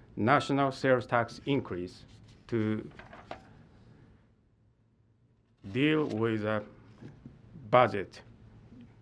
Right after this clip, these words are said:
crunch. Now, while Japan's government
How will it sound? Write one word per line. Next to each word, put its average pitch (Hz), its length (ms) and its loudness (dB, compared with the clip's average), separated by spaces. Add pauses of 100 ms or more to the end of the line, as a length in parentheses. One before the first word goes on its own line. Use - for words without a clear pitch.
(640)
crunch. - 600 -2 (760)
Now, 160 300 8 (1600)
while 196 260 10
Japan's 160 460 2
government 151 720 6